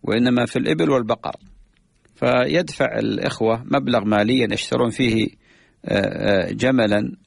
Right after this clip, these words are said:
أو بقرة ويضحونها، بشرط أن لا يزيدوا على سبعة،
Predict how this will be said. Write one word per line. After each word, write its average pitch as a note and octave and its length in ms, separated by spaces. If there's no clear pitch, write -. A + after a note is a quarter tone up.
أو G2+ 260
بقرة A2+ 800
ويضحونها، D#3 840
بشرط E3 480
أن C3 100
لا D#3 440
يزيدوا C#3+ 520
على C3 480
سبعة، D2 380